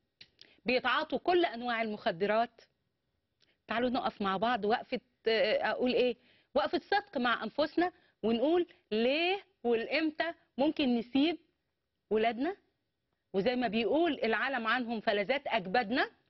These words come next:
يضيعوا من إيدينا ونبكي وننوح بعد فوات الأوان. تعالوا نحط قلبنا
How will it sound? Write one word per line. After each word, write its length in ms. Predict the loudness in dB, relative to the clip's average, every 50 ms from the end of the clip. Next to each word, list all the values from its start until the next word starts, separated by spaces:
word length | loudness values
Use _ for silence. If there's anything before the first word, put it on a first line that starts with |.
| _ _ _ _ -10 -4
يضيعوا 360 | -2 0 0 2 2 2 4 4
من 100 | 2 2
إيدينا 500 | 0 0 0 0 0 2 2 0 -2 -4 _ _ _ _ _ _ _ _ _ _
ونبكي 440 | 0 2 2 2 0 0 -2 -2 0
وننوح 540 | 2 2 4 4 4 2 0 -2 -6 -10 -18 _ _ _ _ _ -4
بعد 220 | -4 -2 -2 -4
فوات 340 | -2 0 0 0 0 0 -2
الأوان. 460 | -4 -2 -2 -2 -2 -2 -2 -6 -8 -12 _ _ _ _ _ _ _ _ _ _ _ _ _ _ _ _ -8
تعالوا 560 | -6 -2 0 0 0 2 2 2 0 0 -2 -4 _ _ _ _ _ -14
نحط 560 | -12 -8 -2 0 0 0 -2 _ _ _ _ _ _ _ -6 -4
قلبنا 580 | -2 -2 -2 0 0 2 2 2 0 -2 -4